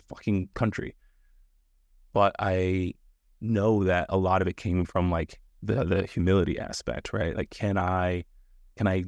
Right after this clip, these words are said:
submit again and maybe not get a call back? Can I submit again and maybe make it far again and not get, you know, the nod to go onto the show? Um, do I wanna do all that again? Do I wanna get my hopes up again? Or, you know, the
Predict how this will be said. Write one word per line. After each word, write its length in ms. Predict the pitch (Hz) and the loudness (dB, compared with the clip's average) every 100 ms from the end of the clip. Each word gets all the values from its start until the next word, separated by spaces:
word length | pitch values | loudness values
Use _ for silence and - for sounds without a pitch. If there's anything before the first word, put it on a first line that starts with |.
| - - | -8 -4
submit 320 | - 107 107 | 0 2 2
again 400 | 98 101 90 80 | 4 2 2 -2
and 280 | 95 92 90 | -2 0 2
maybe 180 | 92 95 | 2 2
not 180 | 95 98 | 0 -2
get 100 | 98 | -6
a 40 | |
call 200 | - 101 | 0 0
back? 160 | 87 85 | 0 0
Can 100 | 95 | -4
I 40 | |
submit 280 | - - 104 | -4 -4 -2
again 380 | 95 104 104 95 | -2 0 2 2
and 120 | 90 | 2
maybe 280 | 95 95 92 | 0 0 0
make 180 | 95 - | 0 -4
it 100 | - | -4
far 220 | - 95 92 | 0 2 2
again 220 | 98 95 | 0 0
and 100 | 95 | 0
not 220 | 92 95 | -2 0
get, 240 | 95 90 - | 0 0 -2
you 120 | 92 | 0
know, 160 | 90 85 | 0 0
the 140 | 92 | 0
nod 280 | 87 87 87 | -2 -2 -2
to 40 | 87 | 0
go 120 | 87 | 0
onto 240 | 85 90 | 0 -4
the 100 | 101 | -6
show? 340 | - 123 98 - - - - - - | 0 2 2 -2 -20 -20 -20 -20 -4
Um, 520 | 98 90 87 87 85 - | -2 0 0 -2 -4 -4
do 140 | - 104 | 2 4
I 40 | |
wanna 220 | 98 95 | 4 0
do 200 | 92 117 | 2 4
all 100 | 101 87 | 4 2
that 100 | 90 | -2
again? 160 | 85 | -4
Do 80 | 98 | -2
I 20 | |
wanna 80 | 95 | 0
get 100 | 92 | -2
my 80 | 101 | -2
hopes 300 | 110 113 - | 0 0 0
up 160 | 95 98 | 0 0
again? 420 | 92 90 87 85 _ - - - | 0 0 -2 -4 _ -20 -10 0
Or, 500 | 92 87 87 85 - | 4 4 2 0 -2
you 120 | 92 | -2
know, 240 | 92 78 - - - _ _ - | -2 -4 -12 -20 -20 _ _ -8
the 140 | 190 | -8